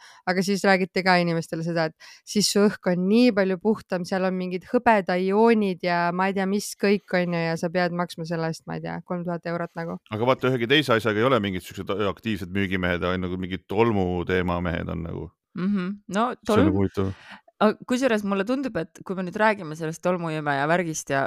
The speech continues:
Speaker 3: lapsepõlvest ja sellest, mulle tundub, et ma ei ole nagu sellest ku-, tolmuimeja traumast senimaani üle saanud, sellepärast et ma olen läinud oma tolmuimejatega täiskasvanu eas nagu mingisse veidrasse äärmusesse. Ma ei ole seni-, tähendab,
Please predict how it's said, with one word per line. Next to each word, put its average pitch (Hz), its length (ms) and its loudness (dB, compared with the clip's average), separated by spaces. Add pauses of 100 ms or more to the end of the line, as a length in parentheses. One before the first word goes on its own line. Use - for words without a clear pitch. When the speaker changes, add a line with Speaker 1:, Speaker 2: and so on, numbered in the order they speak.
(140)
Speaker 3:
lapsepõlvest 151 600 -2
ja 147 80 -6
sellest, 165 260 0
mulle 147 160 -4
tundub, 196 240 -2
et 147 80 -4
ma 156 160 -2
ei 185 60 4
ole 196 160 6
nagu 139 200 -4
sellest 151 220 -4
ku-, - 220 -10
tolmuimeja 185 500 4
traumast 180 400 2
senimaani 175 400 0
üle 208 160 4
saanud, 190 320 -4
sellepärast 151 400 -6
et - 80 -12 (500)
ma 208 120 0
olen 277 100 2
läinud 240 340 2
oma 143 220 -4
tolmuimejatega 156 880 2
täiskasvanu 151 720 -2
eas 147 300 -6 (160)
nagu 151 200 -2
mingisse 156 540 -4
veidrasse 208 560 2
äärmusesse. 143 640 0 (760)
Ma 196 60 2
ei 220 60 4
ole 240 80 2
seni-, 277 240 0 (480)
tähendab, 147 300 -6